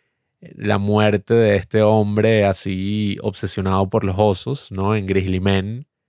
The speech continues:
o explorando cuáles son las implicaciones, ¿no? de la pena de muerte en Estados Unidos,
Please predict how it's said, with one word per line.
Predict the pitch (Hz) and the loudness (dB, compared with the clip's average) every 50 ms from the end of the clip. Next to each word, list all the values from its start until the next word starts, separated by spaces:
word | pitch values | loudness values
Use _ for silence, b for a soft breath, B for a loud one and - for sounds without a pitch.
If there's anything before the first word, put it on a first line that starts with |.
| _ _ _ _ _ _ _ _ _ _ _ _ _ _ _ | _ _ _ _ _ _ _ _ _ _ _ _ _ _ _
o | - 151 113 98 95 92 92 92 95 95 95 95 | -4 -2 0 2 2 4 4 2 2 2 2 2
explorando | - 92 87 90 - - - 98 95 95 95 98 98 95 95 95 98 104 98 | 0 -2 -4 -6 -8 -6 -2 0 2 2 2 2 0 0 -2 -2 -4 -4 -2
cuáles | - 104 98 98 95 | 0 0 0 0 -2
son | - - 104 98 98 98 98 | -2 -4 -4 -4 -4 -4 -2
las | 98 104 101 98 | 0 0 0 0
implicaciones, | 104 98 92 87 95 95 - - 92 - - - 120 117 113 110 104 104 104 | -2 -2 -4 -4 -4 -2 -2 -2 -2 -2 0 2 2 2 2 2 0 -2 -4
¿no? | 98 101 107 120 135 131 | -2 -2 0 0 2 2
de | 113 98 95 95 95 98 101 101 - - | 2 2 2 0 -2 -2 -4 -6 -6 -4
la | 104 98 98 - | -2 -2 -2 0
pena | - 104 98 98 104 107 | 0 -2 0 0 2 2
de | 104 101 | 2 0
muerte | 98 101 107 113 113 113 107 98 98 - - 107 | 0 0 2 2 2 2 2 0 -2 -2 -4 -4
en | 101 98 | -4 -4
Estados | 92 95 - 98 98 95 | -6 -6 -4 -4 -2 -2
Unidos, | 95 98 95 104 107 107 104 101 101 101 101 104 - - - - | -4 -4 -4 -4 -2 -2 0 0 0 -2 -2 -4 -8 -12 -14 -18